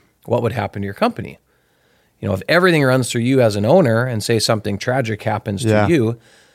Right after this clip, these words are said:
Speaker 1: it doesn't just affect you, your spouse, your family. You have maybe dozens of employees
Speaker 2: Hmm.
Speaker 1: that now are sitting in a company that has no value. And now what happens to that organization?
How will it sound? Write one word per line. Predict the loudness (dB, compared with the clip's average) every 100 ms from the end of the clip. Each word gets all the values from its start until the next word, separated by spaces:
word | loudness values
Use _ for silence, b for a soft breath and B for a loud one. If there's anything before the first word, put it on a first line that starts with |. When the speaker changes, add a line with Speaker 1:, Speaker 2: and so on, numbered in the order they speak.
| b
Speaker 1:
it | -6 0
doesn't | 2 2
just | 0 -2 0
affect | -2 -2 -6 -8 -10
you, | 0 2 4 2 0 -4 -6
your | -4 -2
spouse, | -4 -6 -4 -4 -4 -6 -6
your | -8
family. | -4 -4 -2 -4 -4 -4
You | -4 0
have | 0 -2
maybe | -4 -2 0 -2
dozens | -2 0 0 0 -2 -2
of | -4
employees | -8 -6 -2 2 2 0 -4 -10 b b b -8
Speaker 2:
Hmm. | 0 2
Speaker 1:
that | 2 0
now | -2 0 2 2
are | 2 0
sitting | 0 2 2
in | 0
a |
company | 0 0 0 -2 -2 -2
that | -2
has | 0 0 0
no | 0 0
value. | 0 0 0 0 -2 -4 -8 -6
And | -4
now | -2 0
what | -2
happens | -2 -4 -6 -6
to | -6
that | -4
organization? | -4 -4 -6 -6 -8 -8 -10 -14